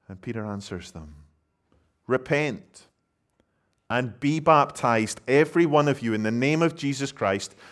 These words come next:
for the forgiveness of your sins, and you will receive the gift of the Holy Spirit." The call of the gospel is a call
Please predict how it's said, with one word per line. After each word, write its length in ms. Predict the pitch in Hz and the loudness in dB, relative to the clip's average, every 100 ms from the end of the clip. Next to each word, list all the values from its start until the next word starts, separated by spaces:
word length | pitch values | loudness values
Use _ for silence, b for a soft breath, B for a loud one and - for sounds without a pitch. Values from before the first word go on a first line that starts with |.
| B | B
for 140 | - 120 | -4 -2
the 100 | 117 | 0
forgiveness 840 | - 120 107 135 160 160 156 - | -2 -4 0 4 4 2 -2 0
of 140 | 131 | 2
your 160 | 135 127 | 2 2
sins, 640 | - - 101 95 98 - - B B - | 0 -2 -2 -4 -8 -12 -16 B B -4
and 240 | 113 107 | -2 -4
you 280 | 110 131 156 | -2 2 4
will 220 | 160 156 | 2 0
receive 960 | 143 143 - - 185 151 92 92 98 - b b | -2 -6 -8 -8 -4 -4 -4 -6 -10 -14 b b
the 120 | 113 | -6
gift 640 | 113 120 135 - - - - b b | -4 2 2 0 -12 -20 -20 b b
of 140 | - 107 | -8 -2
the 100 | 117 | 0
Holy 320 | 120 123 107 | 2 2 0
Spirit." 760 | - - 95 82 78 - _ _ _ _ _ _ _ _ _ _ _ _ _ _ | -4 -6 -4 -4 -6 -14 _ _ _ _ _ _ _ _ _ _ _ _ _ _
The 100 | 117 | -16
call 380 | - - 151 165 | -8 6 8 8
of 100 | 147 | 6
the 80 | 135 | 2
gospel 800 | 120 123 123 - 98 87 90 b b | 4 4 2 -4 -8 -8 -10 b b
is 160 | - 104 | -10 -6
a 60 | 107 | -6
call 680 | - 143 131 127 127 127 | -6 0 4 4 2 -4